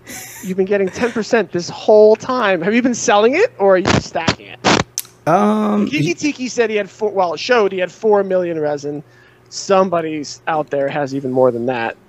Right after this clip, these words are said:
Speaker 1: Can
Speaker 2: I
Speaker 1: you beat that?
Speaker 2: No, not even. I've never owned a million resin. Never.
Speaker 1: What?
Speaker 2: Yeah.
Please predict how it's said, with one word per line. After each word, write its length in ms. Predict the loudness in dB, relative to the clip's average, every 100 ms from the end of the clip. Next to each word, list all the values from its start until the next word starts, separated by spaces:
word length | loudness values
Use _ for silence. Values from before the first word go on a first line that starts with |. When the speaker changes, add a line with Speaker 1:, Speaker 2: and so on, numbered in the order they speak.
| -20 -8
Speaker 1:
Can 100 | 0
Speaker 2:
I 20 | 0
Speaker 1:
you 60 |
beat 180 | 2 2
that? 280 | 2 2 2 _ 0
Speaker 2:
No, 400 | 4 4 4 2
not 260 | 2 6
even. 500 | 6 6 4 4 0 -12 _ 0
I've 180 | 2 6
never 680 | 6 6 6 6 4 2 -2 _ _ _
owned 380 | 2 4 4 0
a 80 | 2
million 360 | 2 4 2 2
resin. 440 | 2 0 -2 -4 -10 -20 -20 -20 _ _ -4
Never. 320 | -2 -2 -6 -12
Speaker 1:
What? 760 | -8 4 4 6 4 2 -4 -18 -14 -4
Speaker 2:
Yeah. 240 | -2 -2